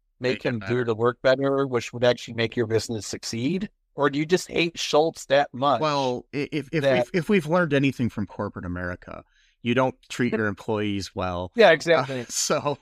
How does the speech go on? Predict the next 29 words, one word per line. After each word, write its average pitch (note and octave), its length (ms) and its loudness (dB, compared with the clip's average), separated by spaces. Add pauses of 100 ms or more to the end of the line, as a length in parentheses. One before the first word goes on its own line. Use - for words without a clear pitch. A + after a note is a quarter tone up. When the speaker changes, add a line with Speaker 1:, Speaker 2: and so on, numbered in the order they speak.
(140)
Speaker 1:
So G3+ 260 8 (520)
Schultz B3+ 320 8
here G3+ 260 4
is D3+ 120 0
a D3+ 100 0
metaphor C#3+ 800 4 (240)
'cause D3+ 80 0
he's D3+ 100 0
really E3 220 2
big D3 240 2
and C3+ 100 -4
strong. C3+ 540 2 (380)
And - 120 -4
so D#3+ 160 2
Schultz F#3 380 4
is D3 80 -4
a D3 60 2
metaphor C#3+ 500 4
for B2+ 160 -10
the A2+ 100 -4
working A2+ 400 -2
class B2 380 -2
here, G#2 400 -10 (180)
Speaker 2:
Yes. A#2 220 0
Speaker 1:
who C#3 60 -4
has, B2+ 480 2 (320)
despite E3 460 6
his C3+ 220 0
muscular, C3 840 2